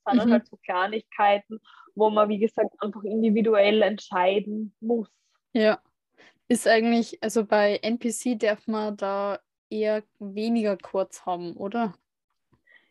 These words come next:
Speaker 1: Jein, also die, die Pros haben alle heftige Quads, weil ich hab mir gestern die Pro-Show angeschaut,
Speaker 2: Ja.
Speaker 1: aber bei den Amateuren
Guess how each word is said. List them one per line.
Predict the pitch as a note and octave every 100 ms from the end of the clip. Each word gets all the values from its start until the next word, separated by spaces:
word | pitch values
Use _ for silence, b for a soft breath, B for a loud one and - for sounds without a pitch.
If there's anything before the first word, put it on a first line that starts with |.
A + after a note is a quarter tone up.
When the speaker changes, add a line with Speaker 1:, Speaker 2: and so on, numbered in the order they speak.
| _
Speaker 1:
Jein, | A3+ A3+ A#3 C4+ E4+ C4+ -
also | B3 C4
die, | A#3+ B3+ -
die | B3
Pros | - - A#3+ A#3 D#4 -
haben | C#4 B3+
alle | B3+ B3+
heftige | A3 G#3+ A3 - B3+ C#4+
Quads, | - - B3+ C#4+
weil | C4+
ich | B3+
hab | A3+
mir | A3+ G#3+
gestern | A3+ - B3
die | A#3+
Pro-Show | - A#3 A3+ A#3+ B3+
angeschaut, | - G#3+ A#3+ B3+ - D4+ B3 C4+ A3+
Speaker 2:
Ja. | A3 B B B B -
Speaker 1:
aber | A#3+
bei | A#3+ B3
den | B3 -
Amateuren | A#3+ A3+ A3 _ _ _ _ A#3 A3+ C4 D4+ F4+